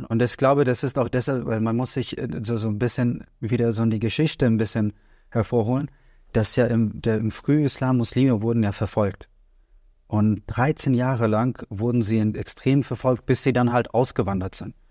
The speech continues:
Und sie waren eine Minderheit und, äh, waren ständig Angriffe ausgesetzt. Und da gab's, da waren Fronten, ne? Da waren Muslime und dann waren die,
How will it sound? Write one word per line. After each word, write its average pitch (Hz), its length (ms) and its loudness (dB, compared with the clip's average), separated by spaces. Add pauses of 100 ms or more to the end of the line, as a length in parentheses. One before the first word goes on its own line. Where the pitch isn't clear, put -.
(580)
Und 117 320 2
sie 113 220 0
waren 147 200 2
eine 139 100 2
Minderheit 135 680 0 (580)
und, 120 440 0
äh, 107 160 -2
waren 120 260 2
ständig 127 560 0
Angriffe 120 680 0 (160)
ausgesetzt. 98 640 -4
Und 104 80 2
da 107 100 2
gab's, 113 320 -2
da 110 220 -2
waren 135 140 4
Fronten, 123 580 -2
ne? 107 240 -8 (480)
Da 113 80 0
waren 117 100 4
Muslime 135 580 0
und 107 140 0
dann 107 180 2
waren 107 220 2
die, 151 360 2